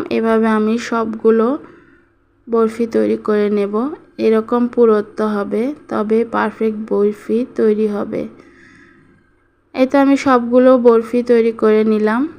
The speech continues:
দেখতেই পাচ্ছেন। এখন ভেজে নেওয়ার পালা। তো চলুন ভেজে নেই বরফিগুলো।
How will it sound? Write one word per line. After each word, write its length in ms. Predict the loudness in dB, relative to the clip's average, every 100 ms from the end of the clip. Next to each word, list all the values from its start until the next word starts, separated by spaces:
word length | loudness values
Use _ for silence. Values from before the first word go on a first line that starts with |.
| -20 _ _ _ _ _ _ -2
দেখতেই 440 | -2 0 -2 -4
পাচ্ছেন। 520 | -2 -8 0 0 0 -4 -8 -18 -20 -20 _ -8
এখন 360 | -6 -4 -2 -2 -4 0
ভেজে 340 | 4 4 4
নেওয়ার 340 | 0 0 -2 -4 -6
পালা। 300 | -6 -6 -8 -12 -20 _ _ _ _ _ _ _ _ _ _ _ _ _ _ _ _ _ _ _ -4
তো 40 | 0
চলুন 380 | 4 4 4 2 2
ভেজে 300 | 4 4 4 2
নেই 180 | 2 2
বরফিগুলো। 720 | 4 4 2 0 2 2